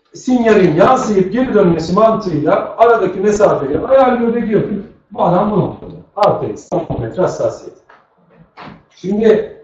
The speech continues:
hassasiyet neden daha fazla değil? Atex sınırlıyor. Diyor ki Atex, "Senin," diyor, "kullanabileceğin güç," diyor, "yüz yetmiş miliamper, on iki volt." Şimdi ben bakıyorum, bunun gücünü arttıracağım. Artı eksi on metre, işte şunun,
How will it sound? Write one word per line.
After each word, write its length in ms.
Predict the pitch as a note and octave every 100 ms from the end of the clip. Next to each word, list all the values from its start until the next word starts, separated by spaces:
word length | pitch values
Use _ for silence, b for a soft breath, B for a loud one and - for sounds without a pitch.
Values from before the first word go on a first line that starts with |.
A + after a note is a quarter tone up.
| _
hassasiyet 560 | - D#3 G3+ G3 G#3+ F3
neden 340 | D#3+ F#3+ G3
daha 220 | E3+ D#3+ D#3
fazla 360 | D3+ D3+ D3+
değil? 360 | F3+ A#3+ - -
Atex 360 | G#3 - A3 -
sınırlıyor. 760 | E3+ F3 G3 G#3 A#3+ G3+ -
Diyor 220 | C#4 D4+
ki 140 | - F3
Atex, 600 | - - - - - _ _ _ _ _
"Senin," 400 | _ C4 C#4+ C#4
diyor, 240 | C#4 C#4 -
"kullanabileceğin 840 | C4 A#3+ A#3 A#3+ A#3+ G#3+ G#3 G3
güç," 280 | B3+ - -
diyor, 220 | F#3+ G#3+
"yüz 160 | - G#3
yetmiş 380 | G#3 - -
miliamper, 800 | F#3+ F#3 D#3+ B2 D#3+ - - - _ _ _ _ -
on 160 | -
iki 180 | - A2
volt." 140 | F#2 - - _ _ b b _
Şimdi 180 | _ G#3+ A#3
ben 120 | B3
bakıyorum, 720 | C4 C#4 B3+ A3 B3 - - _ _ _ _ -
bunun 240 | G#3 B3+
gücünü 240 | A#3+ A#3+ B3
arttıracağım. 580 | A#3+ - B3+ A#3+ A#3 G#3+
Artı 260 | G#3 A3
eksi 260 | A#3 - A#3+
on 160 | A3+
metre, 520 | A3+ A3 A3+ A#3 A#3 -
işte 260 | - G#3
şunun, 520 | - G#3+ G#3+ G#3+ -